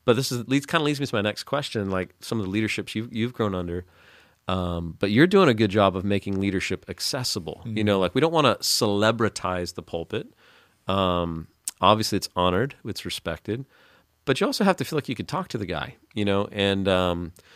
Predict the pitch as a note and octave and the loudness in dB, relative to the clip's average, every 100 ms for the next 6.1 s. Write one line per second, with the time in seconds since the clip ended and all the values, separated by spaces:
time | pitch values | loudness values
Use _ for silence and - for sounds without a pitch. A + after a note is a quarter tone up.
0 | - _ A#2+ A3 A#3 G#3 C3 G#2 B2+ F#3+ | -20 _ 2 4 4 4 4 4 4 4
1 | C#3 D2 E2+ B2 C3+ G#2+ - B2+ - F#2 | 2 0 0 0 2 0 0 -2 -2 -4
2 | - D3+ G#2 D2+ - - - G2 C3 D3 | -2 0 0 -2 -8 -10 -8 -2 -2 -2
3 | - G3 E3+ - A2 A#2 D#3 - A2 - | -4 -4 -4 -4 0 0 0 -6 -6 -2
4 | G#2+ G2 D3 - B2+ C3+ A#2+ A#2+ A2 G2+ | 0 2 2 0 0 4 4 4 2 0
5 | F2+ D#2 - A2+ G#2 G2 G#2 F2 F#2+ - | -2 -4 -2 2 2 0 -4 -4 -4 -8
6 | - | -14